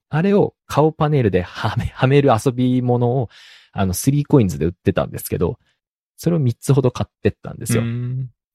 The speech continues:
Speaker 1: で、えっと、試合とかでも、まあ、そんな被ってわーってやって、こう、映るかみたいなので遊んでたんですけど、あの、試合終わってから、アレックスさんに、あの、その兜被って、ちょっと、「星川さん、外歩きましょう」と。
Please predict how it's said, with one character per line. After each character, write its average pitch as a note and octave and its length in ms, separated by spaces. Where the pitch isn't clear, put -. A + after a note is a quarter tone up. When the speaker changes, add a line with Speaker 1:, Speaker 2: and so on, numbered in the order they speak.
Speaker 1:
で、 A3 240
え A#2+ 60
っ A2+ 40
と、 A#2 260
試 D3 680
合 - 0
と C#3+ 80
か G#2 120
で B2+ 120
も、 B2 100
ま G2+ 140
あ、 F2+ 60
そ G#2+ 120
ん - 20
な F#2+ 100
被 - 120
っ F2+ 40
て - 180
わ E2 200
ー D#2 60
っ - 60
て F2+ 80
や E2+ 60
っ - 20
て、 - 140
こ F2+ 140
う、 G2+ 60
映 F#2+ 40
る E2+ 100
か D#2 180
み D#2+ 120
た F2 100
い D#2+ 100
な E2+ 120
の F2 100
で - 80
遊 F2+ 260
ん F2 60
で F2+ 80
た E2+ 160
ん B1 60
で - 80
す - 120
け F2+ 80
ど、 E2+ 200
あ F2 120
の、 E2+ 100
試 - 180
合 B2+ 40
終 C#3 100
わ C#3 160
っ - 80
て C#3 160
か A2+ 160
ら、 A2+ 280
ア A#2+ 60
レ A2+ 60
ッ G#2 40
ク - 160
ス - 60
さ F#2 140
ん F2 100
に、 F#2 340
あ F2 200
の、 D#2+ 360
そ A2+ 120
の A2+ 100
兜 C3 340
被 G2 280
っ B2+ 40
て、 D2+ 260
ち - 60
ょ A2 40
っ - 60
と、 F2+ 260
「星 A2 140
川 G#2 100
さ F2+ 80
ん、 F2 40
外 - 220
歩 F2+ 120
き - 120
ま F#2 80
し - 120
ょ C#2 60
う」 - 40
と。 - 160